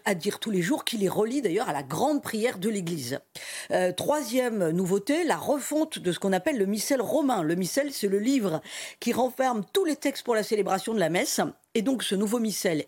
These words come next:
est devenu obligatoire sous Pie cinq. Et ça lui a permis d'unifier, euh, le rite et la liturgie, et ce, en quinze cent soixante-dix. Alors, anecdote, ça ne lui a pas valu que des amis, hein, forcément, hein. Et, euh, il y a, on représente souvent Pie cinq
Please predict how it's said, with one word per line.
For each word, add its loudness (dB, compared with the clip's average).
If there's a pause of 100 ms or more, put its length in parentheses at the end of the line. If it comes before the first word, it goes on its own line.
est 4
devenu 0 (140)
obligatoire 0
sous 0
Pie -6
cinq. 0 (440)
Et 2
ça 0
lui 0
a 2
permis 0 (120)
d'unifier, 2 (460)
euh, 2
le 2
rite -2 (120)
et 4
la 2
liturgie, -2
et 2
ce, -2
en 0
quinze 0
cent -2
soixante-dix. -2 (100)
Alors, 2 (260)
anecdote, 0
ça -2
ne 0
lui 0
a -4
pas 2
valu 0
que 0
des 0
amis, 2
hein, 0
forcément, 0
hein. 0
Et, 0
euh, 2 (320)
il -2
y 2
a, 2
on 0
représente -2
souvent 0
Pie -10
cinq 0